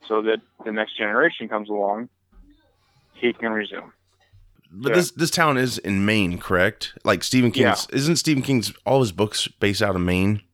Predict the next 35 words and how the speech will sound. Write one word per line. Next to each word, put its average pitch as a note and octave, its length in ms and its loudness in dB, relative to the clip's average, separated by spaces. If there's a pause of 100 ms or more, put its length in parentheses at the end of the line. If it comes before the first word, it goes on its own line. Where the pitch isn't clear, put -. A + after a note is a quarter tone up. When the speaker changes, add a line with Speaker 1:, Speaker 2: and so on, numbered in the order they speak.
(120)
Speaker 2:
'Cause G2+ 140 0
that's G#2+ 180 0
where G#2+ 80 2
he's F2+ 120 0
from, C3 140 4 (260)
Speaker 1:
Um, F2+ 60 -2
Speaker 2:
right? G2 360 0
Or E2+ 480 0 (200)
Speaker 1:
Yeah, D3+ 320 4 (120)
I C3 60 4
Speaker 2:
most C3+ 200 6
Speaker 1:
think - 40 0
Speaker 2:
of A#2+ 40 -2
them A#2+ 140 4
Speaker 1:
majority A#2+ 120 6 (100)
Speaker 2:
anyway? A#2 120 4
Speaker 1:
of D#3+ 60 2
them, C#3+ 120 -6 (600)
yeah, F3 180 2
majority C#3 400 2
of G3 60 2
them D#3+ 160 2
are B2 40 2
out C3+ 120 4
of C3+ 80 0
Maine. A2 340 -4 (760)
Well, A#3 140 6
and A3+ 100 2
every G#3 360 4
author's A#2+ 320 4
that A2 180 6
way, G#2+ 200 4
but, A2+ 140 2
uh, G#2+ 180 4
like, A#2 160 4